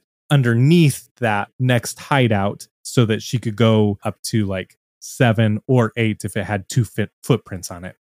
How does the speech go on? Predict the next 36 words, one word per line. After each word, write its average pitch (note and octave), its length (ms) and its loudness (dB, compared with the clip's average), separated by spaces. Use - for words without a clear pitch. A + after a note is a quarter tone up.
I E3 60 -4
know F#3+ 80 2
I'm F#3 60 2
not D3+ 160 0
making C3 320 0
this A#2 160 0
sound A#2+ 260 2
necessarily, C3+ 560 0
like, C3+ 220 2
exciting, C3+ 320 0
or C#3 240 2
m-, C#3+ 200 0
maybe E3+ 440 0
I G#3+ 100 2
am, G#3+ 260 -2
or E3+ 180 4
may-, F3 180 2
like, D#3 260 2
maybe D#3+ 240 2
I'm D3 140 4
a - 20 2
little D3 340 2
dry C3+ 280 2
about F#3 360 2
it, F#3+ 160 -4
but E3 260 0
I G3 120 4
really G3 360 4
was C3+ 220 2
entertained A2+ 760 0
with G#2+ 220 -6
this. G#2 240 -8
Like, A#2 140 0
I C#3 80 4
think D#3 180 2
the B2 100 -2